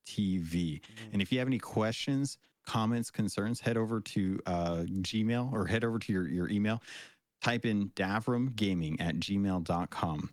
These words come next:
Speaker 2: Mm.
Speaker 1: Send all your love, send all of your compliments, send all of your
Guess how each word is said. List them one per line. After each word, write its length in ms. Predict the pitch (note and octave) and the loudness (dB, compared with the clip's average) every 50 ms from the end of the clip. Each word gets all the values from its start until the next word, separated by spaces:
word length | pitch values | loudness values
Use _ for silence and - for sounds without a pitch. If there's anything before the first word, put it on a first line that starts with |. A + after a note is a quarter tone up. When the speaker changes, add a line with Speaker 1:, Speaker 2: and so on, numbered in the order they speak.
| - | -10
Speaker 2:
Mm. 200 | G2+ G2 F#2 E2+ | -12 -10 -10 -10
Speaker 1:
Send 240 | - - G#2+ G2 F#2 | -4 -2 0 0 2
all 160 | G2 G2 G#2 | 2 2 2
your 160 | A2 G#2+ G#2 G2+ | 2 2 2 2
love, 480 | G2 F#2+ F#2 F#2+ G#2+ A#2 B2 - - - | 2 2 2 2 2 0 -2 -6 -12 -16
send 280 | - - - A2 G2 F#2 | -10 -6 -2 0 0 2
all 240 | F2+ F#2+ G2 G2 G2 | 2 2 2 0 0
of 100 | F#2 F#2 | 0 0
your 180 | F#2+ F#2+ F2+ | 0 0 -2
compliments, 680 | E2+ - - G2+ G#2 G2 - A2 A2 A2+ A2+ A2+ A2 - | -2 -2 -2 -2 -2 0 0 0 0 2 0 0 -2 -2
send 200 | - G#2 F#2+ F#2 | -2 0 2 2
all 220 | F#2 F#2+ G2 G2+ | 2 2 2 2
of 100 | F#2+ F2 | 2 2
your 200 | G2 F#2 F2+ F2+ | 0 0 0 0